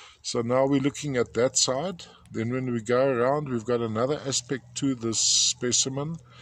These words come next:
And of course, here we have the heads of the primary malachite, as you can see across here, a lawn of those primary malachite heads with that, uh, uh, almost little cavities of this, what I believe to be colwezite running through.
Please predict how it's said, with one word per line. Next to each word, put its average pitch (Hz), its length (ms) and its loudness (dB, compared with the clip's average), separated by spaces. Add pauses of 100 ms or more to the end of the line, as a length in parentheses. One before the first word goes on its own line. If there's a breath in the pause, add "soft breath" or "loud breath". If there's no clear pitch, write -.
(320 loud breath)
And 120 160 -2
of 123 200 0
course, 170 340 4
here 135 320 2
we 147 160 4
have 131 220 2
the 127 140 4
heads 127 300 2
of 127 180 2
the 120 100 0
primary 135 580 0
malachite, 113 680 -2
as 113 200 -6
you 123 60 -6
can 120 180 -6
see 131 200 0
across 120 480 -2
here, 110 280 -4 (480 loud breath)
a 110 100 -2
lawn 127 360 4
of 139 120 0
those 123 280 2
primary 139 560 -2
malachite 117 640 -2
heads 139 480 -2 (640 loud breath)
with 117 260 -2
that, 120 400 0
uh, 117 60 -2 (360)
uh, 110 180 -2
almost 131 460 -2
little 127 180 -2
cavities 131 800 -2
of 120 280 -6
this, 117 260 -2
what 110 140 -2
I 117 140 -2
believe 120 400 -4
to 117 100 -8
be 113 180 -4
colwezite 117 720 0
running 104 300 -4
through. - 340 -4